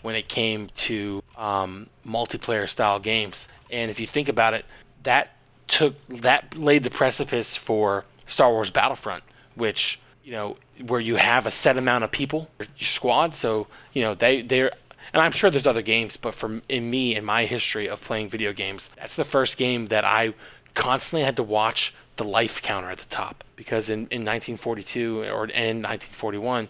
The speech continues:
you would play on a battlefield, and each team started with a hundred players on the team, or whatever, a hundred lives, I should say. You might only have four v four, depending on what it is, and a bunch of computer players. But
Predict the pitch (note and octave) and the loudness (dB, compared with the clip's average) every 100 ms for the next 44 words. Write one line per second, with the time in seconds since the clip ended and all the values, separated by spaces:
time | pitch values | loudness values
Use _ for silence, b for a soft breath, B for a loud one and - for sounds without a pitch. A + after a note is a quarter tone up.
0 | B A2 G#2+ - A2+ A2 G#2+ F#2+ A2+ B2 | B -8 -6 0 0 2 0 0 2 2
1 | G#2+ A2 G#2+ G#2 b b A#2 G#2+ G#2 G#2 | -2 -4 -6 -8 b b -12 -6 -4 -4
2 | G#2 - b b B2 A#2 - B2+ A#2+ - | -6 -12 b b -8 -4 0 0 0 0
3 | B2+ A2+ A2+ A2+ G#2 B2+ A#2 G#2 A#2 G#2 | 2 4 2 0 0 -2 -2 -4 -2 -2
4 | F#2+ G2+ F#2+ - F#2 F#2 F#2+ G2+ G2 - | -2 -6 -8 -10 -10 -6 -2 0 2 4
5 | D3+ C3 B2 A2+ A2+ - G2+ - - A2 | 2 2 4 4 4 -2 -6 -6 -4 -4
6 | G2+ - B B B C3 B2 A#2 A2 G#2+ | -4 -8 B B B 2 2 2 0 2
7 | A2 F#2+ - B2 A2+ G#2+ - C3+ A#2+ G#2 | 2 2 0 0 0 -4 -2 2 2 0
8 | G2 A#2 G#2 G#2 F#2+ G2+ A#2 G2+ - B | -4 -6 -6 -6 -6 -2 -2 -2 -8 B
9 | B - G#2 G2+ - A2 G2+ - G2+ - | B -8 -8 -6 -2 -2 -2 -8 -8 0
10 | E3 B2 A2+ G2 G2+ - - - A#2+ - | 2 2 -2 -4 -4 -8 -12 -14 -12 -12